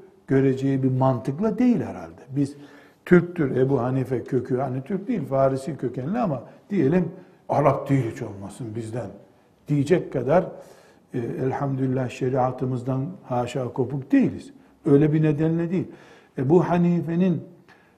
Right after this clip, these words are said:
bize gösterdiği filan mesele, Resulullah sallallahu aleyhi ve sellemin,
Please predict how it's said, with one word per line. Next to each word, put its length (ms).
bize 240
gösterdiği 840
filan 400
mesele, 560
Resulullah 480
sallallahu 520
aleyhi 260
ve 80
sellemin, 560